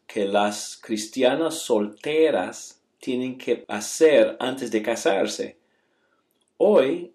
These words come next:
vamos a hablar de diez preguntas que los cristianos solteros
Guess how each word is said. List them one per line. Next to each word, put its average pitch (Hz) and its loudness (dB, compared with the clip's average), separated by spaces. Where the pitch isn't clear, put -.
vamos 127 -2
a - 0
hablar 117 2
de 110 0
diez 110 2
preguntas 117 -4
que 123 -2
los 110 0
cristianos 120 -2
solteros 123 -2